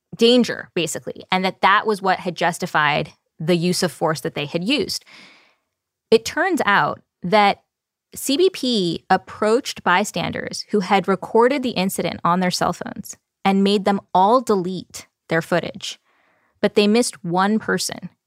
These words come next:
And that one person's footage eventually was turned over to the news media who published it. The footage very clearly shows that the man was prone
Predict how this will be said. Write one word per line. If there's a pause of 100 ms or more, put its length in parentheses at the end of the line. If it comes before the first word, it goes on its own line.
(200)
And
that
one
person's
footage (100)
eventually
was (140)
turned
over
to
the
news
media (460)
who
published
it. (460)
The
footage
very
clearly
shows (120)
that
the
man
was (120)
prone